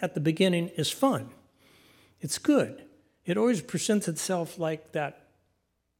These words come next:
forbidden fruit in the garden, something that is pleasing to the eye, a delight to grab and hold. But once you've tasted it,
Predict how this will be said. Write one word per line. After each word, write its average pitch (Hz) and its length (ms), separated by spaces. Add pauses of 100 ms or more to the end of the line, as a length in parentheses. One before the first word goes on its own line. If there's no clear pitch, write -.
(340)
forbidden 170 440
fruit - 580
in 156 160
the 143 60
garden, 143 420 (1120)
something 185 520
that 147 280
is 143 420 (880)
pleasing 196 480
to 190 120
the 175 180
eye, 135 420 (1080)
a 170 80
delight 165 500
to 180 80
grab 156 460
and 143 140
hold. 127 360 (1300)
But - 180
once 196 320
you've 214 200
tasted 208 520
it, 117 260